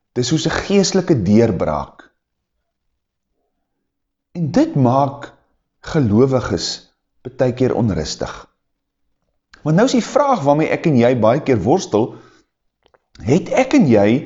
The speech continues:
hierdie verseëling beleef of het ons nie? Is daar nog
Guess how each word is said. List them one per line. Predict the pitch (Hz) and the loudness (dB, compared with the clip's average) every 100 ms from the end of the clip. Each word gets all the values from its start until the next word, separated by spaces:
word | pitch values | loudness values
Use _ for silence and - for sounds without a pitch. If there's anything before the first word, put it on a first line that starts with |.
| - - _ _ _ | -8 -20 _ _ _
hierdie | 104 147 180 180 175 | 0 2 2 0 -6
verseëling | - 165 131 - 277 294 127 98 180 - - _ _ _ _ _ _ | -6 -4 -2 0 2 4 4 2 -2 -8 -18 _ _ _ _ _ _
beleef | 127 214 196 220 440 - - - _ _ _ _ _ _ _ _ _ _ _ - | 0 0 4 4 4 0 -12 -20 _ _ _ _ _ _ _ _ _ _ _ -12
of | 127 120 | -2 0
het | 117 | 2
ons | 127 95 | 0 0
nie? | 90 - - - - | -2 -2 -10 -20 -4
Is | - 254 | -2 2
daar | 330 | 4
nog | 311 | 2